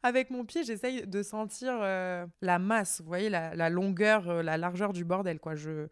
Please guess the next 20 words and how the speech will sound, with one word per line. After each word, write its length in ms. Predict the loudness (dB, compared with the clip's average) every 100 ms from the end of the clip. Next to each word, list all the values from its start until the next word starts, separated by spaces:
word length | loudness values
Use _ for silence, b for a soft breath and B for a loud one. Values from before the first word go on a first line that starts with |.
| -10
j'avais 360 | -8 -2 0 2
un 80 | 2
peu 160 | 0
peur 260 | 0 -2 -2
que 80 | -10
ce 140 | -8
soit 160 | -6 -4
trop 200 | -2 -2
gros, 160 | -2
pour 160 | -4 -6
vous 100 | -6
dire 160 | -4
la 120 | -2 -2
vérité. 500 | -2 -6 -4 -6 -6 -4
Et, 240 | 0 4
euh, 260 | 4 4 2
je 60 |
suis 120 | 0 0
en 40 |
mode, « 160 | 0